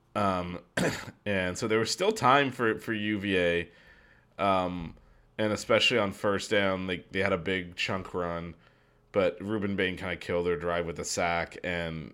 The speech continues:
and, uh, the Canes end up receiving the punt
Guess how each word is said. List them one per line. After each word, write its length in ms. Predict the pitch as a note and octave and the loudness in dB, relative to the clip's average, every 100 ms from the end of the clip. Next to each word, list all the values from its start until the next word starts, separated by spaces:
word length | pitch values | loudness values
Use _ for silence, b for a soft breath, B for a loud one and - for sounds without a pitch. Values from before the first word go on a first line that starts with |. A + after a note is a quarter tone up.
| - | -8
and, 400 | F2 E2 D#2+ D#2+ | -6 -4 -4 -2
uh, 220 | D#2+ D#2+ - b b b b b b - | -2 -4 -8 b b b b b b -10
the 100 | E2+ | -6
Canes 500 | A2 F#2+ F2+ E2 - | -2 -2 -2 -8 -8
end 200 | G2 F2 | -4 -2
up 160 | E2+ - _ | -2 -6 _
receiving 480 | - - - F#2+ F2+ | -12 -8 -4 -4 -4
the 80 | E2+ | -6
punt 380 | - F2+ E2+ | -6 -4 -4